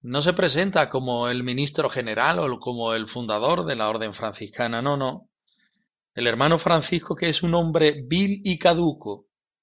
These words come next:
vil en el sentido de que sus pecados hablan de él, su inconsistencia habla de él,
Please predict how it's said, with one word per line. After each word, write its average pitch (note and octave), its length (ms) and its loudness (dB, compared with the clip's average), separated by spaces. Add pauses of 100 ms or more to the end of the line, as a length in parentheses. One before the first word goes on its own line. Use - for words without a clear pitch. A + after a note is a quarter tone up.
(140)
vil F#3+ 580 0
en D3+ 160 2
el C3+ 180 2
sentido C3 800 2 (420)
de B2 320 -2
que A#2+ 220 0
sus C3+ 180 0
pecados C3+ 560 2
hablan C#3+ 440 2
de A#2+ 320 2
él, C#3+ 300 -6 (440)
su D#3 160 2
inconsistencia C3+ 1120 0
habla C3 220 0
de C#3 240 4
él, D#3 320 -4